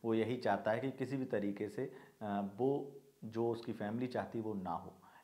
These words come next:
लेकिन आप उसका साथ ना देते हुए, बल्कि ऐसा एक मौका समझ रहे हैं ये,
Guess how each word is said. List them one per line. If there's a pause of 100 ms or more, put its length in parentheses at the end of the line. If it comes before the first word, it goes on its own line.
(140)
लेकिन
आप
उसका
साथ
ना
देते
हुए, (320)
बल्कि (140)
ऐसा
एक
मौका
समझ
रहे
हैं
ये,